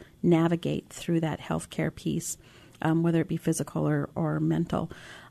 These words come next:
Um, and so that, that's un-, uncomfortable and foreign. It's like, "No, y-,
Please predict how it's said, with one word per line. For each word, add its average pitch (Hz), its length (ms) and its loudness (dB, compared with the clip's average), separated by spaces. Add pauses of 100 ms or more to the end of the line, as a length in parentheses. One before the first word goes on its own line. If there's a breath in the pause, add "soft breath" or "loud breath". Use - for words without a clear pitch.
(120)
Um, 160 340 4 (260)
and 185 140 6
so 202 200 6
that, 196 380 2 (280)
that's - 360 4
un-, 180 360 6 (200)
uncomfortable 262 680 2
and 196 140 6
foreign. 180 560 2 (920 loud breath)
It's 202 160 0
like, 185 180 4 (260)
"No, 214 500 4
y-, 240 160 2